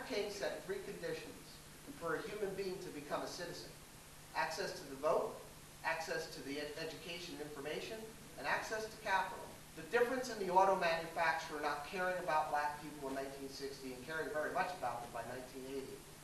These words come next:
is what I call plurocracy. Pluralism is mutual respect, that I respect you, and in this country and around the planet, respect is not given until economic power is gained. I don't think that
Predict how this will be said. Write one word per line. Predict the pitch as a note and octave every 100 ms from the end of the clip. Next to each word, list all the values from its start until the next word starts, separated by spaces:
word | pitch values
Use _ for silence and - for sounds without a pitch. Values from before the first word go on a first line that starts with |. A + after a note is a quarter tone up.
| - - D3+
is | C#3+ C#3+
what | D#3+
I | D3+ D3
call | - - - - - E3
plurocracy. | D3 D3 - - - - - - - - - - - - -
Pluralism | A#3 B3+ B3+ - F3+ F3 C#3+
is | C#3 D3
mutual | F#3+ - F3 D3+ C#3 -
respect, | - - - - - - - - - -
that | C#3+
I | - G#3
respect | G3 - G3 F#3+ - D3+
you, | D3 C#3
and | C3+
in | C#3
this | F3+ A3
country | G#3 - - B2
and | B2+
around | - - G3
the | -
planet, | E3 D3 D3 D3
respect | - - F#3 C#3+
is | C#3+
not | D3+ F3+
given | D#3+ E3 F#3 - - -
until | - - -
economic | - C3+ D3 D3 -
power | D3 D3 D3+
is | D3+ D3
gained. | B2+ - - - - -
I | - A3 A3
don't | G#3+ G3+ - -
think | F3+ F3 F3
that | C3